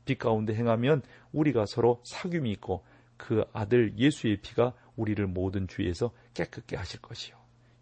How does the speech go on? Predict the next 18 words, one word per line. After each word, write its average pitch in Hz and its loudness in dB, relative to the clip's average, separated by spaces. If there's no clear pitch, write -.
요한 95 0
일서 135 -4
일 92 -4
장 85 -6
칠 - -10
절 80 -2
말씀입니다. 98 -10
사랑하는 101 2
여러분, 85 0
이런 175 8
말씀에 139 0
빗대어 107 0
보면 90 -2
주와 175 10
같은 170 0
신이 151 -2
어디 147 4
있으리이까? 107 -2